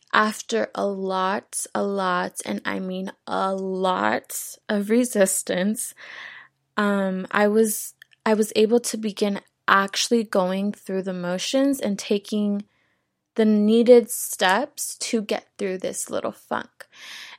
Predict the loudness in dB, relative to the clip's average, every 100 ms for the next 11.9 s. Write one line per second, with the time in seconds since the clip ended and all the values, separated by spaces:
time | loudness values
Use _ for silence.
0 | _ 0 2 2 0 -2 -4 0 0 0
1 | 0 0 2 0 -2 -2 0 -2 -4 -6
2 | -8 -8 -6 -4 -6 -6 -8 -8 -12 -12
3 | -4 -4 -4 -12 -20 -4 2 4 4 4
4 | 4 4 -2 -4 -4 -2 -2 0 -4 -6
5 | -6 -6 -4 2 2 2 0 0 0 -2
6 | -2 -2 -6 -2 0 0 -2 -4 -4 -6
7 | -10 _ 6 8 8 8 6 6 4 2
8 | 4 4 4 2 -2 -2 -2 0 0 -2
9 | -6 -14 _ _ _ _ _ -4 -2 -2
10 | -4 -4 0 0 -4 -14 -20 _ _ -8
11 | -6 -6 -4 -2 -2 -2 -4 -6